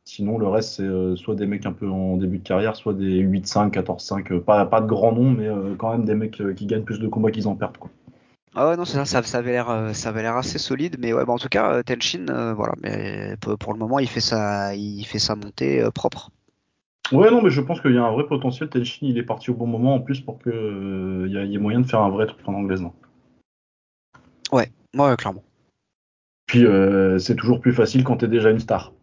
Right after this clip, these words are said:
Speaker 1: <laughs>
Speaker 2: Ouais, bah, déjà, euh, déjà, euh, déjà d'une, puis oui, puis voilà, t'as, t'as quand même, euh, une expérience, euh, c'est son, c'est un peu comme, euh, la discussion qu'on a sur, euh, Doumbé en, en, en M M A, c'est peut-être, euh, c'est peut-être leur, euh, leur premier combat en M M A, mais ils se battent depuis très longtemps, quoi.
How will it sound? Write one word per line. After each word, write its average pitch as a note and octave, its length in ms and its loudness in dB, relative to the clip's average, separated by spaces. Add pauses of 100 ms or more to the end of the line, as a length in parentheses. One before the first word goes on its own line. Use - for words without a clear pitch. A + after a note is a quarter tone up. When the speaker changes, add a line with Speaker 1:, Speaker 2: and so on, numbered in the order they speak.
Speaker 1:
<laughs> - 120 -6 (1160)
Speaker 2:
Ouais, B2 160 4
bah, A#2 220 0
déjà, A#2+ 440 2
euh, G#2+ 240 -4
déjà, G#2+ 540 -2
euh, - 240 -8
déjà G#2+ 180 -8
d'une, C3 240 -6
puis - 140 -4
oui, A#2+ 140 2
puis A2 260 -8
voilà, G#2 240 -2
t'as, - 120 -8 (100)
t'as - 100 -4
quand - 140 -2
même, A2 160 -2
euh, G2 80 -4 (560)
une A#2 100 -4
expérience, A#2 540 2
euh, G#2 80 0
c'est G#2+ 160 -2
son, G2+ 400 -6
c'est G#2+ 160 0
un A#2 80 2
peu C3 160 2
comme, A2 220 0
euh, G#2+ 180 0
la G#2+ 100 -2
discussion - 360 -4
qu'on G#2+ 180 -4
a A2 80 4
sur, G#2 320 -2
euh, G#2 100 -4
Doumbé A2 380 0
en, G#2+ 80 2
en, G#2 340 -4
en A2 120 -2
M G#2 100 0
M A#2 120 2
A, C3+ 140 8
c'est - 160 -4
peut-être, A2 300 -6
euh, G2+ 320 0
c'est - 200 -8
peut-être A2+ 220 0
leur, G#2+ 240 2
euh, G#2 140 -2
leur G#2 160 -2
premier A2+ 260 0
combat A#2 260 2
en G#2+ 120 2
M G#2 100 -6
M A2 80 -2
A, C3+ 140 4
mais A2 320 0
ils G#2 80 -6
se - 120 -8
battent A#2+ 200 2
depuis - 180 -10
très - 160 -8
longtemps, A#2 240 -12
quoi. - 140 -14